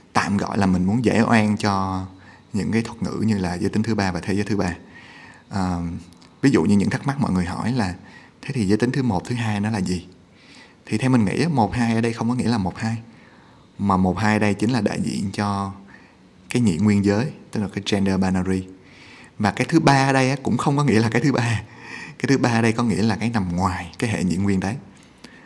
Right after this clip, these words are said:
Thế thì nếu mà Huy nghĩ là nếu mà mình hiểu theo cách đấy thì mình thấy là cái thuật ngữ này cực kỳ cấp tiến ấy chứ.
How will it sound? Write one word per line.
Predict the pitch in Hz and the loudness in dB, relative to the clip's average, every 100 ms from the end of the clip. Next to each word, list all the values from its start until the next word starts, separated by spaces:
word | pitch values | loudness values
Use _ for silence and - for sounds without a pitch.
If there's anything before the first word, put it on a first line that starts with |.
| - _ - - | -20 _ -18 -8
Thế | 160 | 0
thì | 120 | 4
nếu | 117 | 4
mà | 151 123 104 104 | 4 2 0 0
Huy | 123 | 0
nghĩ | 117 | 0
là | 104 117 | 0 0
nếu | 107 | 0
mà | 127 | 0
mình | 110 98 | 0 -2
hiểu | 95 95 | 0 -2
theo | 127 | -2
cách | 127 | -2
đấy | 117 123 | -2 0
thì | 120 | 0
mình | 98 | -2
thấy | 110 | -2
là | 127 | -4
cái | - | -4
thuật | 113 | -4
ngữ | 113 107 | -2 0
này | 113 95 - - - - - - | 0 -2 -10 -20 -20 -20 -20 -4
cực | 113 110 | -4 -2
kỳ | 110 | 0
cấp | - - | 0 4
tiến | 135 | 4
ấy | 175 | 4
chứ. | - | 0